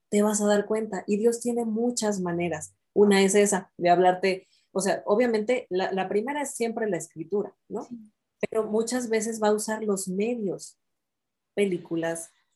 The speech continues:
Speaker 1: una reseña, un libro, un poema, una canción,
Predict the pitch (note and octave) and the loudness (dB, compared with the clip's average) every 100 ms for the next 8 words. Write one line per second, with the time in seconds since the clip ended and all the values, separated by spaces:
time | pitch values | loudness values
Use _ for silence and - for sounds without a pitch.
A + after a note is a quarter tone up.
0 | _ G3+ G#3+ F3 D#3 D#3 F3 E3+ E3+ E3 | _ 0 2 2 -2 -4 -2 0 -2 -4
1 | D#3+ _ _ _ - A3 G3+ F#3 F3 E3 | -8 _ _ _ -2 0 -2 -2 0 0
2 | E3 G#3 A3+ F#3+ E3+ E3 D#3+ D#3+ - F#3 | 0 -2 -2 -2 0 -2 -4 -10 -6 -4
3 | F#3 F3+ E3+ - E3+ E3 E3 E3+ | -2 -4 -6 -6 -4 -2 -4 -8